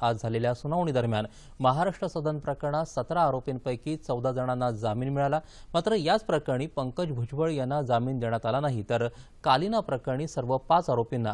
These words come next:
जामीन मंजूर करण्यात आला. देशाच्या औद्योगिक क्षेत्राचं नेतृत्व महाराष्ट्र करत असून राज्य शासन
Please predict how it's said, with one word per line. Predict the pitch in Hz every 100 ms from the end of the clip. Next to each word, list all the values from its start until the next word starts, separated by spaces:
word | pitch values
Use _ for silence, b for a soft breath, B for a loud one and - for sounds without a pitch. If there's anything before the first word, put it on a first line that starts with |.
| - b b 120
जामीन | 107 123 120 113 -
मंजूर | 123 117 113 107
करण्यात | 107 104 113
आला. | 110 104 - - - - - - - - - - - - - - - - - - - - - - - - b b b b - -
देशाच्या | 131 147 196 185 196 190 - 147
औद्योगिक | 135 131 160 143 -
क्षेत्राचं | 160 143 151 151 170 147
नेतृत्व | 113 135 143 151 156
महाराष्ट्र | 135 113 165 190 -
करत | 127 123 117
असून | 120 120 104
राज्य | 110 139 185
शासन | 175 156 180